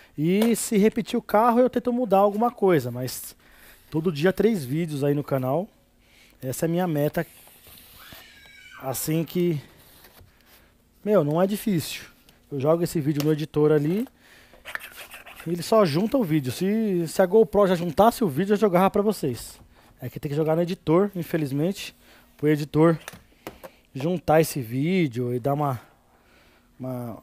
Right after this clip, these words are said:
uma qualidade melhor também pra vocês assistir. O áudio também parece que ficou bom agora.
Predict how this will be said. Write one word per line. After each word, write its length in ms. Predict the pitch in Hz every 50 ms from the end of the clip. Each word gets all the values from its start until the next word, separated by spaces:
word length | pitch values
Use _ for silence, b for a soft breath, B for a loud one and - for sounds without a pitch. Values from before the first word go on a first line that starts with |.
| _ -
uma 160 | 113 127 131
qualidade 480 | - - 139 135 135 131 131 127 123 131
melhor 260 | 139 139 135 135 135
também 360 | - 190 190 175 147 143 151
pra 80 | - -
vocês 160 | - 147 127
assistir. 680 | 143 - - 165 - - - - - 143 151 175 196 - -
O 160 | 135 127 131
áudio 280 | 135 143 151 151 143
também 200 | 135 147 139 135
parece 240 | 123 - 143 131 -
que 80 | - -
ficou 200 | - - - 165
bom 280 | 143 127 135 147 156
agora. 420 | 143 120 117 123 131 147 160 175